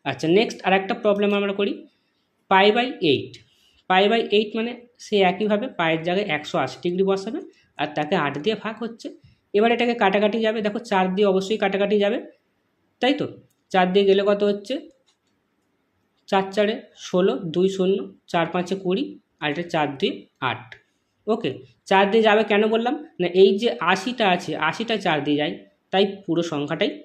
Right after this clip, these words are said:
চার দিয়ে যাবে। শেষের দুটো অঙ্ক যদি চার দিয়ে যায়, তাহলে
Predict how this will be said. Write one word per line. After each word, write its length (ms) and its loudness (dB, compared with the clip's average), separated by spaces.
চার 280 -2
দিয়ে 140 0
যাবে। 300 -6
শেষের 360 -4
দুটো 200 0
অঙ্ক 220 2
যদি 200 2
চার 260 -2
দিয়ে 120 -4
যায়, 200 0
তাহলে 320 -4